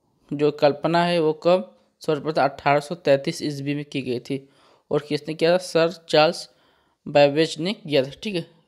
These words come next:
और इन्हीं को ही कंप्यूटर का जनक सर चार्ल्स बैबेज को जाना जाता है। और अपने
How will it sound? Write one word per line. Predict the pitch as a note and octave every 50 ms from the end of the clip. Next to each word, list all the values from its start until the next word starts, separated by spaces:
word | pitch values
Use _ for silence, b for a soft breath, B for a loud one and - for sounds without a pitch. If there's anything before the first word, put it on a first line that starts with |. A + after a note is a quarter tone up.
| _ _ _ -
और | D#3+ F3
इन्हीं | F3+ - - - D#3 D#3+ D#3+ E3
को | D#3+ E3 E3+
ही | D#3+ D#3 D#3+
कंप्यूटर | - - D3 C#3+ C#3 - D3 D3 D#3
का | D#3+ E3 D3+
जनक | D3 C#3+ C#3+ D3 C#3+ C#3 - b b b b b b b b -
सर | - C#3 C#3+ C#3
चार्ल्स | - D3 D3 D3 D3
बैबेज | D3 C#3 C#3 C#3 C#3+ C#3+ D3
को | - C#3+
जाना | D#3 C#3+ C#3 C#3
जाता | C#3 C3 C3 - C3+ B2
है। | C3 C#3+ D#3+ _ _ _ _ _ b b b b b b b b b b _ -
और | - D#3
अपने | D3+ D3 E3 E3+ F3